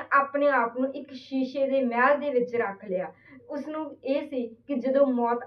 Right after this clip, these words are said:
ਆਵੇਗੀ ਤਾਂ ਮੈਨੂੰ ਪਤਾ ਲੱਗ ਜਾਏਗਾ, ਸ਼ੀਸ਼ੇ ਦੇ ਵਿੱਚ ਸਾਫ਼ ਦਿਖੇਗੀ। ਤਾਂ ਉਹਦੇ ਰੂਮ, ਘਰ ਦੇ ਵਿੱਚ ਜੋ ਵੀ ਚੀਜ਼ਾਂ ਪਈਆਂ ਸਨ,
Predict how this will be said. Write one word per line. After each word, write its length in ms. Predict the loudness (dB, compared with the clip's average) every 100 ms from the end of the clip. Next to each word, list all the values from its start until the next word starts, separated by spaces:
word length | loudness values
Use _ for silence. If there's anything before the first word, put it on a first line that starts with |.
| -4
ਆਵੇਗੀ 480 | 0 2 0 -6 2
ਤਾਂ 120 | 2
ਮੈਨੂੰ 260 | 4 2 0
ਪਤਾ 280 | 0 4 4
ਲੱਗ 160 | 4
ਜਾਏਗਾ, 400 | 2 0 2 0
ਸ਼ੀਸ਼ੇ 440 | 0 -4 -6 -4 0
ਦੇ 100 | 0
ਵਿੱਚ 160 | 0 -4
ਸਾਫ਼ 500 | _ 4 4 2 -6
ਦਿਖੇਗੀ। 440 | -6 -4 -4 -6 -10 -18 -4
ਤਾਂ 120 | -2 2
ਉਹਦੇ 320 | 2 2 0 0 -2 -6 0
ਰੂਮ, 300 | 2 2 -2 2
ਘਰ 260 | 4 4 4
ਦੇ 100 | 2
ਵਿੱਚ 240 | 2 -6
ਜੋ 300 | -6 0 0
ਵੀ 160 | 0 -6
ਚੀਜ਼ਾਂ 360 | -8 0 2 0
ਪਈਆਂ 300 | -4 -4 -2
ਸਨ, 220 | -2 -2